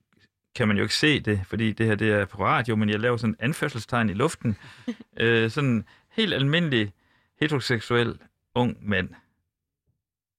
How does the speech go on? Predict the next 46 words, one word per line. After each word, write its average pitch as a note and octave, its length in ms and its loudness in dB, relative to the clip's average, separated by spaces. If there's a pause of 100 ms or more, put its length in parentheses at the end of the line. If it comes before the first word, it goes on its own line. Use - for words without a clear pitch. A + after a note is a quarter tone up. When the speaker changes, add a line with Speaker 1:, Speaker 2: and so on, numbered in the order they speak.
(260)
Speaker 1:
øh, A2+ 300 4
som B2 500 0 (160)
elsker D#3+ 280 0
at - 20 -2
være G#2+ 80 0
sammen A2+ 240 0
med G2+ 80 -4
kvinder, D3+ 340 0 (1000)
øh, A#2 420 2
og A2 380 2 (440)
det C#3 80 0
er C3 40 0
simpelthen A2+ 300 2
det G2 100 -4
fedeste A2+ 280 0
i - 20 2
hele A2+ 160 0
verden. B2+ 380 0 (340)
Øh, A2+ 420 2
og A#2 140 0
hvordan C3+ 400 2 (460)
skal A#2+ 220 -2
man A#2+ 240 2
som A2+ 380 0 (560)
ung C#3+ 300 -2
mand A#2+ 320 0 (200)
i G#2+ 100 -2
dag B2+ 380 0 (240)
håndtere, A#2 560 0 (800)
eller A#2+ 160 0
hvad C3 120 2
vil F3 80 0
det C#3+ 80 -2
sige F3+ 280 0
at D#3+ 60 2
være C3 140 2
ung C#3 180 -2
mand C3 140 0
i A#2 60 -2
dag, B2 220 0
og A#2+ 60 -4
hvad C3 100 2
vil D3+ 60 -2
det C#3 80 -4
sige C#3 480 -4
at, A2 200 0